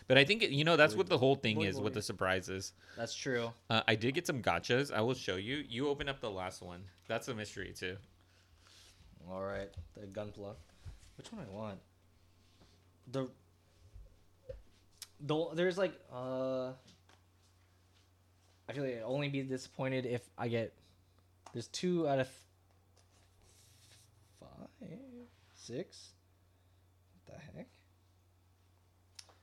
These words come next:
Speaker 2: Wild.
Speaker 1: So these
Speaker 2: Oh,
Speaker 1: are
Speaker 2: these
Speaker 1: the
Speaker 2: are ones. You, oh, you already opened them.
Speaker 1: Yeah,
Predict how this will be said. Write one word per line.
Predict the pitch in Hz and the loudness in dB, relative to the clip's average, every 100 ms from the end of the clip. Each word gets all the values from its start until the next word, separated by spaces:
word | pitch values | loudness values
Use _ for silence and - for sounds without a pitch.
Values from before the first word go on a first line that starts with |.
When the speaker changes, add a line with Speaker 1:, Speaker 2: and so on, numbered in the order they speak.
| _ - | _ -12
Speaker 2:
Wild. | 98 95 92 - _ _ _ _ - - _ - - | -8 -8 -8 -14 _ _ _ _ -20 -20 _ -20 -14
Speaker 1:
So | 113 110 104 98 - | -12 -10 -12 -14 -14
these | 120 135 | -10 2
Speaker 2:
Oh, | 127 | 4
Speaker 1:
are | |
Speaker 2:
these | 139 143 | 6 6
Speaker 1:
the | 160 | 6
Speaker 2:
are | |
ones. | 139 143 139 | 6 4 2
You, | 139 | 2
oh, | - 170 | 10 12
you | 156 151 | 12 10
already | 160 147 | 10 10
opened | 196 190 110 | 8 8 6
them. | 90 | 2
Speaker 1:
Yeah, | 131 110 | 2 0